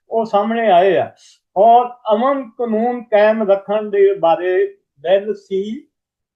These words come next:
ਜਿਹੜਾ ਇੱਕ ਬਿੱਲ ਆ ਉਹ, ਅਹ, ਸੀ ਟੂ,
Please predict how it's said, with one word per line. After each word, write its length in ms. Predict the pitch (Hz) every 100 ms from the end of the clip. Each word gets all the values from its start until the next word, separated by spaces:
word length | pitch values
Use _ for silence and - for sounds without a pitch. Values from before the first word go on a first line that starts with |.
| _ _
ਜਿਹੜਾ 360 | 147 202 208 208
ਇੱਕ 180 | 202 190
ਬਿੱਲ 460 | 143 190 226 202
ਆ 320 | 170 180 190 -
ਉਹ, 560 | 214 214 196 208 - -
ਅਹ, 200 | 196 185
ਸੀ 420 | - 202 220 220
ਟੂ, 560 | - 240 247 226 339